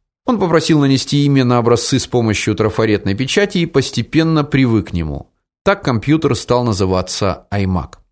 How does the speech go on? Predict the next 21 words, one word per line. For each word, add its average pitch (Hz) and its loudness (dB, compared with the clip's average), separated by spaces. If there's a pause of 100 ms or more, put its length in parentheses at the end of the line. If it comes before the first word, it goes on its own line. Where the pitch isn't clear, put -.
(200)
По 139 0
мере 233 2
приближения 151 2
срока 139 2
выпуска 165 0
iMac 127 0 (180)
легендарный 135 2
характер 110 0
Джобса 160 0
всё - -4
чаще - -2
проявлялся 107 0
во 101 2
всей 92 -4
красе. - -6 (420)
Особенно, 175 0
когда 123 2
возникали 120 0
какие-то 110 -2
технические 107 -4
сложности. 78 -8